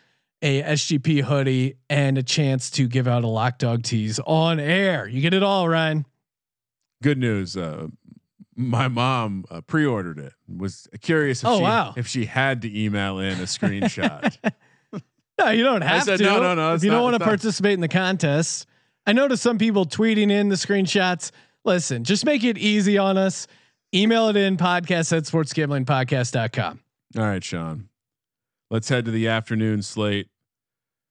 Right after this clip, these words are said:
Speaker 2: where we have, uh, thank you, N F L, I think maybe is in order. They, they listened to us last
Speaker 1: Yep.
Speaker 2: week.
Speaker 1: Four games, four T Vs, perfect formula.
Speaker 2: Perfect symmetry. The Seattle Seahawks coming off their bye. They head to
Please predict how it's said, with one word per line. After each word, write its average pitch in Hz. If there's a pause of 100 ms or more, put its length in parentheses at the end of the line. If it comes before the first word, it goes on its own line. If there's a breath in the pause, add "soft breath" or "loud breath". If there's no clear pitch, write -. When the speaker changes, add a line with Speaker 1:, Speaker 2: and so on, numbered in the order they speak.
(140)
Speaker 2:
where 107
we 120
have, 117
uh, 98 (380)
thank 185
you, 220
N 220
F 214
L, 214 (100)
I 143
think 165
maybe 170
is 160
in 156
order. 156
They, 120
they 120
listened 135
to 135
us 123
last 117
Speaker 1:
Yep. 180
Speaker 2:
week. -
Speaker 1:
Four 220
games, 220
four 196
T 196
Vs, 170
perfect 180
formula. 139
Speaker 2:
Perfect 143
symmetry. 110
The 98
Seattle 127
Seahawks 98
coming 131
off 104
their 92
bye. 85
They 98
head 104
to 85